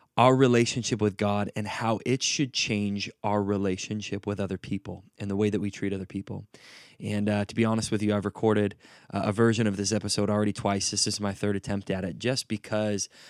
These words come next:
I felt like, uh, in the, in the previous recordings and the previous times that I've looked at this verse, I, there just was something missing. I mean, I've spent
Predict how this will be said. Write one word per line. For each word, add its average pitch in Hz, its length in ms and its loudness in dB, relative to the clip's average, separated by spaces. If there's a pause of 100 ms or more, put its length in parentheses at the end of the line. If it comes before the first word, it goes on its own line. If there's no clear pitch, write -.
(120)
I 110 80 -2
felt 160 240 6
like, 143 300 2 (400)
uh, 113 200 2
in 113 160 0
the, 113 120 0
in 113 80 0
the 110 60 0
previous 143 460 2
recordings 104 540 0
and 101 80 -2
the 101 60 -6
previous 131 480 0
times 113 340 -2
that 101 80 -2
I've 98 140 -2
looked 101 180 -2
at 98 80 -2
this 98 160 -4
verse, 98 320 -4
I, 110 120 -8
there 131 140 0
just 151 260 -4
was 127 100 0
something 139 440 2
missing. 98 440 -4
I 107 80 0
mean, 117 180 2
I've 135 160 -4
spent - 440 2